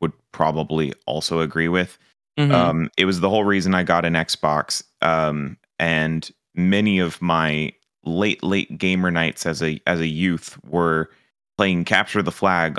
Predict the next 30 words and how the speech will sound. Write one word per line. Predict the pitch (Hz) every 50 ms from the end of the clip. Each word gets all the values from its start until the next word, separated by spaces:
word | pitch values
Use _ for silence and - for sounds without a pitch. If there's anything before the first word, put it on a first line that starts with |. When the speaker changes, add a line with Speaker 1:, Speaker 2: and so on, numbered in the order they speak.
| -
Speaker 1:
on | - 80 85 85 82 82 80 80 73
Blood | - 92 95 98 92 82
Gulch, | 80 85 78 76 - - - - - - - - _ _ _ _ _ _ _
um, | - 80 78 76 76 71 76 76 73 - - _ _ _ 78
with | 87 85 82 - - - - _ _ _ _ _ _ _ _
sixteen | - - 123 - - - - 117 110 98 90
people, | - 104 104 92 - 92 85 82 80 76 - -
I | -
mean, | 87 90 87 82
like, | 82 80 - -
the | - 92
whole | 85 107 104 98 90 76 - -
eight | 92 101 95 90 80
different | 107 104 95 95 98 90 90 92 92
Xboxes | - - - 82 80 80 - - - 85 80 78 80 78 71 - - -
hardwired | - - 92 92 92 85 87 87 85 85 85 80 76 - _
throughout | 92 85 85 80 73 - -
one | 80 92 90 85 85
house | - 95 92 87 85 82 - - - -
type | - - 95 87 82 - -
deal, | - 92 85 80 76 76 76
like, | 73 80 78 80 80 - - - _ _ _ _ _ _ _ _ _
that, | 98 95 95 92 - - - -
that | 101 95 95
is, | 95 87 78
like, | 85 80 -
some | - - 90 85
of | 82
my | 78 73 73
pinnacle | - - - - 107 95 92 92 - 92 85 80 76 73 69